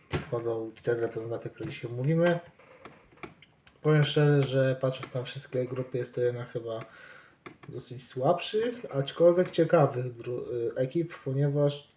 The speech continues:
tu jest kilka drużyn naprawdę, naprawdę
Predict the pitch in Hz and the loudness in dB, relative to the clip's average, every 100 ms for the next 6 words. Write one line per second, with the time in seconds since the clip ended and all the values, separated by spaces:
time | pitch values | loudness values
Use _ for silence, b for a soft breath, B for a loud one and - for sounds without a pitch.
0 | _ 180 180 175 165 - 175 165 160 143 | _ -2 2 2 0 0 0 2 2 2
1 | 131 160 156 151 160 160 151 B B B | 2 2 2 2 4 2 -2 B B B
2 | B B B B 147 147 151 160 151 147 | B B B B 0 2 6 8 8 8
3 | 143 151 143 139 135 143 139 127 131 135 | 6 8 6 2 4 4 4 -2 2 6
4 | 135 135 | 8 8